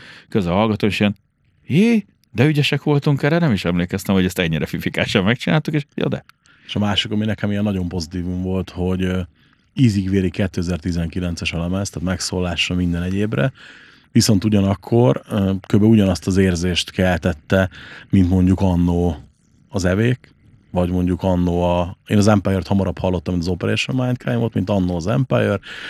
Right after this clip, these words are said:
Speaker 2: vagy most hirtelen nem fog eszembe jutni a, az a Fates Warning, amit először hallottam, de kb, kb ezek. És mondtam is, hogy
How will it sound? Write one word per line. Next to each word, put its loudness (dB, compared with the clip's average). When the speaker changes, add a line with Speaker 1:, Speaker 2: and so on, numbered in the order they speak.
Speaker 2:
vagy 0
most 0
hirtelen 2
nem 4
fog -2
eszembe 0
jutni 0
a, 2
az -2
a 2
Fates 0
Warning, 4
amit 2
először 0
hallottam, 4
de 6
kb, 2
kb 2
ezek. -2
És -6
mondtam -4
is, -2
hogy -2